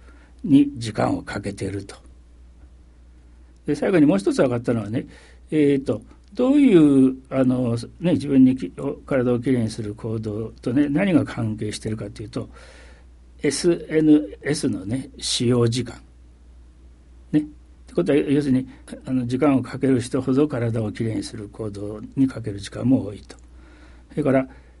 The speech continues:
まあ、伝統的なね、あの、ジェンダーロールですよね。えー、男らしくとかね、女らしくとかね、そういうの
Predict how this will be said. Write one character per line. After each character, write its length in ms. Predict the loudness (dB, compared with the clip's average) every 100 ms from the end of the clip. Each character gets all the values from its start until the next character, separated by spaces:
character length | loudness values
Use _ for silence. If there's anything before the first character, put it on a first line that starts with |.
| -20 -10
ま 180 | -4 -4
あ、 40 | -2
伝 280 | 2 2 4
統 200 | 4 2
的 200 | 2 2
な 160 | 2
ね、 300 | 2 0 -4 -18 -20 -20 -12
あ 40 | -10
の、 200 | -10 -12 -18 -10
ジ 140 | -4 2
ェ 60 |
ン 140 | 4 6
ダ 200 | 4 2
ー 40 |
ロ 160 | 2 2
ー 40 |
ル 60 | 0
で 120 | -8
す 120 | -14
よ 100 | -4
ね。 200 | -2 -2 -4 -20 -20 -20 -20 -20 -14
え 340 | -10 -10 -10 -14
ー、 180 | -20 -18
男 240 | -14 -6 -2
ら 120 | -2
し 100 | -6
く 100 | -12
と 80 | -14
か 100 | -12
ね、 160 | -10 -4
女 340 | 0 0 0
ら 140 | -4
し 80 | -6
く 100 | -10
と 100 | -14
か 100 | -12
ね、 120 | -10
そ 160 | -4 0
う 40 |
い 40 | 2
う 40 |
の 180 | 2 2